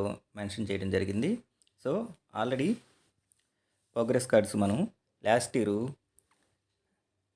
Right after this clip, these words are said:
అకాడమిక్ ఇయర్, ఇయర్ ఎండింగ్‌లో మనం ఇవ్వటం జరిగింది.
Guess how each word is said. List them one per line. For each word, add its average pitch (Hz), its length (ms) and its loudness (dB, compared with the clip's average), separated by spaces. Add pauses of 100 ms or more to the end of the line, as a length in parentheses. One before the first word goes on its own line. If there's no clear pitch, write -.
(160)
అకాడమిక్ 135 360 2
ఇయర్, 110 160 6 (640)
ఇయర్ 123 240 0 (120)
ఎండింగ్‌లో 120 440 2
మనం 104 180 2
ఇవ్వటం 101 240 0
జరిగింది. 101 380 2